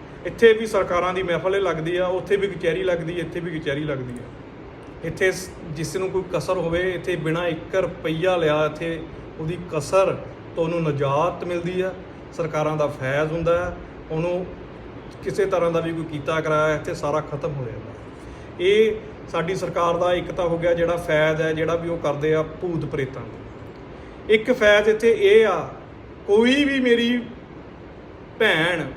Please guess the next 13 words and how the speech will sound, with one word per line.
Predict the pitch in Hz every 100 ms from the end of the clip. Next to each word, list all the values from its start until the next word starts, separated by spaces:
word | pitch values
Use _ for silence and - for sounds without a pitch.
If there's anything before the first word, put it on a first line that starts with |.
| - - - - - - - - - - - -
ਮੇਰੀ | 165 170 180 190 185 - - - - -
ਕਿਸੇ | 190 220
ਤਰ੍ਹਾਂ | 214 190 190 190
ਦੀ | 196
ਵੀ | 202
ਕੋਈ | 202
ਭੈਣ | 196 185 165 170
ਜਿਹਦੇ | 175 190
ਕੋਈ | 190 190 185
ਔਲਾਦ | 165 156 165 170
ਨਾ | 170
ਹੁੰਦੀ | 160 147 147
ਹੋਵੇ, | 139 127